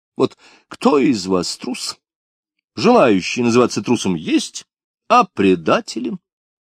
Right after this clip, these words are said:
а подлецом и врагом собственного народа, который не нажал в ответ, пожалел не свою часть человечества, потому что другой,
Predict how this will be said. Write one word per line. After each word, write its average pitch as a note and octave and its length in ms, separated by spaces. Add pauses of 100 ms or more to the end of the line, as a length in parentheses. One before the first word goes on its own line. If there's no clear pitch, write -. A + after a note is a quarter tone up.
(200)
а D#3 100
подлецом A2+ 680
и - 20
врагом G#2 400
собственного A2+ 920
народа, A#2+ 420 (1200)
который A#2+ 400 (360)
не B2+ 280
нажал C#3+ 560
в A3+ 60
ответ, F#3+ 600 (260)
пожалел F#3 760
не A#2 340
свою A2+ 440
часть - 520
человечества, - 840 (1000)
потому C3+ 200
что D3 140
другой, C#3 840